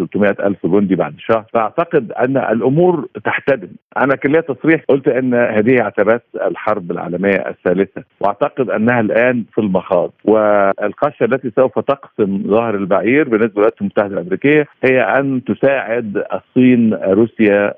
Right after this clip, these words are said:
يعني، مساعدة فعلية بالسلاح وبالعتاد، وأيضًا من خلال دخول الصين مع الروس. واعتقد ان ده هو الذي سوف، يعني، يتم مخاض هذه الحرب وسوف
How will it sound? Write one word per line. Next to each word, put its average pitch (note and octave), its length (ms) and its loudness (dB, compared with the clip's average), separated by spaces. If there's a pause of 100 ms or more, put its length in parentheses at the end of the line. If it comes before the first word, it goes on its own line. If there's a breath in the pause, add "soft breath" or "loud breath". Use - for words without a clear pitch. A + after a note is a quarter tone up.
يعني، F2+ 180 -6
مساعدة G2 480 -2 (200)
فعلية F#2+ 560 2
بالسلاح F2+ 600 -2 (420)
وبالعتاد، G2 720 0
وأيضًا G2 600 0 (160)
من F#2 120 -8
خلال F#2+ 480 0 (100)
دخول A2+ 400 2
الصين G#2+ 720 2
مع F#2+ 400 -2 (280)
الروس. G#2 380 2 (100)
واعتقد G2 500 -4
ان F#2 140 -4
ده G2 140 2
هو G2+ 520 0 (120)
الذي F#2+ 440 0
سوف، F#2+ 160 0 (340)
يعني، F#2 400 -2
يتم A#2 320 2
مخاض G2+ 640 0
هذه F#2 280 2
الحرب G#2+ 400 -2 (120)
وسوف G2+ 460 0